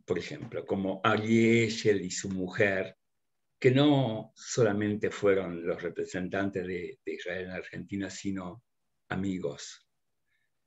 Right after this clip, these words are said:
Me, me acogieron como alguien que podía transmitir las inquietudes y las necesidades de ellos debían tener máximo treinta y cinco años,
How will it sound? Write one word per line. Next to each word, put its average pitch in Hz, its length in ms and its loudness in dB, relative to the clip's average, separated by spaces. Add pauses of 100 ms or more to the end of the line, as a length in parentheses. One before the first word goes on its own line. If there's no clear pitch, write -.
(400)
Me, 101 300 -4
me 98 240 -6
acogieron 127 800 6
como 95 580 0 (540)
alguien 104 800 2 (160)
que 104 100 0
podía 110 500 6 (340)
transmitir 113 960 4 (640)
las 98 380 -2
inquietudes 104 960 4
y 98 60 0
las 90 220 -2
necesidades 98 800 0
de 104 140 2
ellos 104 400 -2 (400)
debían 147 360 4
tener 101 440 0
máximo 95 1120 -2 (220)
treinta 80 360 -8
y - 20 -10
cinco 85 480 -4
años, 78 760 -6